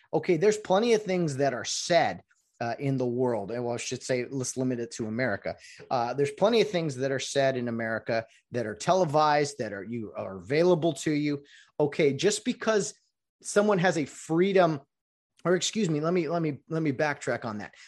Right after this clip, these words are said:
Just because, um, it's something you don't agree with or want to hear doesn't mean that you have a right to say, "Well, they, they can't, they can't say that." I don't know who,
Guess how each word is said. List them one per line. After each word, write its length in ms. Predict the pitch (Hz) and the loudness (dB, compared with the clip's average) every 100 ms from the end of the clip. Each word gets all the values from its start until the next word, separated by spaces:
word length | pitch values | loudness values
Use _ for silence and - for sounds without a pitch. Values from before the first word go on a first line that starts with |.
| _ | _
Just 280 | - 220 - | 2 2 2
because, 680 | 247 - 175 170 156 151 - _ _ _ _ | -2 2 6 8 8 0 -8 _ _ _ _
um, 420 | 143 135 123 117 - _ _ _ | 2 4 2 -2 -8 _ _ _
it's 180 | 160 - | -4 -2
something 400 | - 170 - 151 | 0 0 0 -2
you 140 | 143 | -2
don't 240 | 139 139 127 | 0 0 0
agree 240 | 101 120 | -2 -2
with 260 | 156 202 - | 0 -2 -4
or 120 | 131 117 | -2 -2
want 300 | 107 139 - | -2 -4 -4
to 120 | 147 | -4
hear 360 | 151 165 190 - _ 123 | 0 0 0 -6 _ 2
doesn't 380 | 190 240 254 165 | 4 4 0 0
mean 480 | 196 220 151 143 - _ _ _ - | 0 2 0 -4 -8 _ _ _ -2
that 200 | 147 151 | 0 2
you 200 | 139 202 | 2 4
have 200 | 190 175 | 4 6
a 100 | 160 | 4
right 400 | 131 143 139 - | 2 0 0 -6
to 380 | - 147 135 127 _ | -6 -2 -2 -4 _
say, 480 | - 151 143 135 131 _ _ _ - | -2 4 4 4 0 _ _ _ 0
"Well, 220 | 139 131 | 2 4
they, 200 | 170 185 | 2 2
they 220 | 127 170 | 2 2
can't, 380 | - 180 156 131 _ _ _ - | 2 -2 -2 -6 _ _ _ -4
they 140 | 160 | -2
can't 260 | 151 151 131 | 0 -4 -2
say 240 | - 156 | 0 2
that." 240 | 113 85 123 | 0 -4 0
I 80 | |
don't 120 | 160 180 | 2 2
know 100 | |
who, 140 | 147 | 0